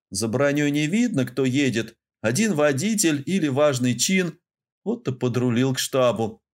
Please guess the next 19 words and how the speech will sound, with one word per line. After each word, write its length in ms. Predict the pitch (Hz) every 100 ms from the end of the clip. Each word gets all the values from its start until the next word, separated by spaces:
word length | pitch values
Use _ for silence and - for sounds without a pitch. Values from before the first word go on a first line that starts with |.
| _ _ _ _
"С 200 | - -
удовольствием 680 | 170 151 151 233 220 226 214
пропустил 600 | 220 202 208 196 - 262
бы 120 | 202
с 80 | 139
тобой 400 | - 156 156 190
по 160 | - 151
кружечке 580 | 135 160 147 143 - 156
пива, 420 | 139 190 156 131
приятель", 760 | 127 160 160 139 131 127 123 - _ _ _
повернулся 640 | 98 92 95 135 196 - 101
к 160 | -
Игорю 380 | 175 170 143 135
водитель. 640 | 123 123 123 117 107 104 - _ _ -
"Но 120 | 220
я 180 | 247 220
должен 400 | 214 247 202 165
вести 340 | 156 - 220
генерала. 760 | 180 175 165 147 139 135 135